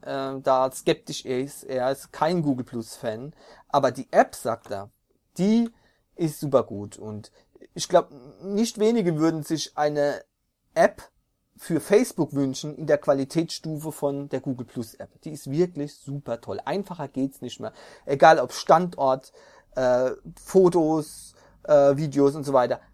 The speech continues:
Alles kann man super einfach sharen. Man hat einen Messenger drin dann, ja. Und, äh, die Ansichten sind toll. Die App ist sowohl für Tablet als auch für Handy perfekt, ja.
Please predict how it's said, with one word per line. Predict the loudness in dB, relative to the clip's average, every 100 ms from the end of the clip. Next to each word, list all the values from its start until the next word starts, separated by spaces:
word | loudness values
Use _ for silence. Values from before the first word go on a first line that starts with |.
| -8 4
Alles | 4 4 0
kann | -4
man | -4 -8
super | -12 -4 0 4 4
einfach | 4 -4 -2 -2 -2
sharen. | -2 0 0 0
Man | -6
hat | -8 -6
einen | -2
Messenger | -2 -2 -4 -4
drin | -4 -4 -4 -2
dann, | -2 -4 -6 -12 -18 _ -12
ja. | -10 -10 -12 _ -20 _ _ _ -6
Und, | -2 0 -2 -6 -8
äh, | -8 -8
die | -8 0
Ansichten | 0 0 -2 -4 -6
sind | -10 -10
toll. | 0 2 4 2 -2 _ _ -10
Die | -2
App | 0 -2
ist | -10 -8
sowohl | -4 -2 -2
für | -2 -6
Tablet | -2 -2 0 -4
als | -2 -4
auch | -4
für | -8
Handy | -4 -2 -2 -6 -6
perfekt, | 0 0 2 0 0 -4 -12
ja. | -6 -2 -4